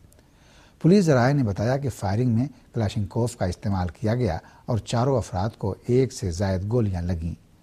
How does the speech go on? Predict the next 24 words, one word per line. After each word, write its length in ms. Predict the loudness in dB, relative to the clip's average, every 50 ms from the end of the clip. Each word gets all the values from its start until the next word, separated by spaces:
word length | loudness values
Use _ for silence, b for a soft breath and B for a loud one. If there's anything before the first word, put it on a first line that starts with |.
| b b b b b b b b b
پاکستان 600 | 0 0 0 0 -2 -2 -2 0 0 0 0 0
کے 280 | 0 2 2 2 2 2
ذرائع 340 | 0 0 0 2 2 2 0
کے 160 | 0 -2 -4
مطابق 440 | -4 -2 -2 0 0 0 -2 -2 -2
مرنے 280 | -2 0 0 0 0
والے 220 | 0 0 0 -2 -4
چاروں 360 | -4 -4 -4 -2 -2 -2 -2
افراد 300 | -4 -6 -6 -6 -6 -6
کا 160 | -6 -8 -10
تعلق 400 | -8 -6 -4 -2 -2 -2 -2 -2
جنوبی 300 | -2 0 0 0 0 0
وزیرستان 600 | 0 -2 -2 -4 -6 -8 -8 -8 -6 -4 -4 -4
کے 140 | -4 -6 -6
مسعود 460 | -4 -4 -4 -6 -6 -6 -6 -6 -6
قبائل 340 | -8 -8 -6 -4 -2 -4 -4
سے 200 | -4 -6 -8 -8 -10 B B B B B B B B
بتایا 320 | -2 -2 0 0 0 0 0
جاتا 300 | -2 -4 -4 -4 -6 -6 -4
ہے۔ 120 | -6 -8 -8 -10 _ _ _ _ b b b b b b b b b b 0
مقتولین 520 | 0 0 0 2 2 4 4 4 4 2
کراچی 420 | 0 0 0 2 2 2 0 -2 -4
کے 160 | -2 -4 -4
سہراب 440 | -2 -2 -2 -2 -2 -2 -2 -2